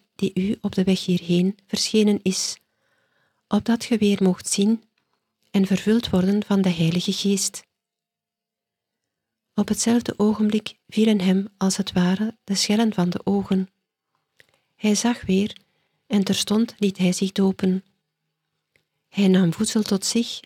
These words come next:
en kwam weer op krachten. Enige tijd bleef hij bij de leerlingen in Damascus. Terstond begon hij in de synagoge Jezus te prediken en zei:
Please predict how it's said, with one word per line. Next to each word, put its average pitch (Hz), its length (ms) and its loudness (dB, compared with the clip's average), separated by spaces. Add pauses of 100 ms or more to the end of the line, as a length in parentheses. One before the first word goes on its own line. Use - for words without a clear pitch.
en 180 160 -2
kwam 175 240 0
weer 185 200 0
op 190 120 -8
krachten. 190 580 -2 (2250)
Enige 226 420 2
tijd 202 440 0
bleef 208 320 0
hij 190 240 0
bij 208 120 -4
de 196 120 -2
leerlingen 190 480 0
in 180 140 2
Damascus. 185 840 -2 (1120)
Terstond 214 520 0 (100)
begon 208 360 0
hij 190 340 0
in 196 140 -4
de 190 100 -2
synagoge 196 800 0 (100)
Jezus 208 480 0
te - 140 -6
prediken 190 600 0 (300)
en 185 200 2
zei: 190 360 0